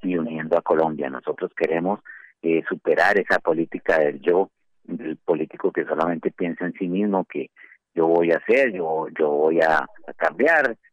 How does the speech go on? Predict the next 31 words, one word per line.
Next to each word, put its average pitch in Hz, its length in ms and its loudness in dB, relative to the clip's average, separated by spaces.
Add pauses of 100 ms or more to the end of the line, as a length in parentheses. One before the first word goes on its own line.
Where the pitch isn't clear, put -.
pero 80 320 0
solamente 85 540 -4
se 82 100 -10
centra 85 340 -6
en 87 100 -6
sí 92 120 -8
mismo 87 340 -4
y 80 60 -4
no 76 180 -4
en 76 100 -4
el 80 280 -6
destinatario - 640 -4
importante 71 480 -4
de 80 80 0
la 78 60 2
política - 480 -2
que - 140 -2
eres 73 220 -2
tú, - 240 -2 (260)
o - 80 -20
sea, 78 160 2
el 76 80 -2
ciudadano, 90 580 2 (320)
y - 100 -6
por - 180 2
eso - 160 -2
Transformando 80 640 -4
y 95 40 0
Uniendo 80 320 -2
a 87 40 -2
Colombia 80 500 0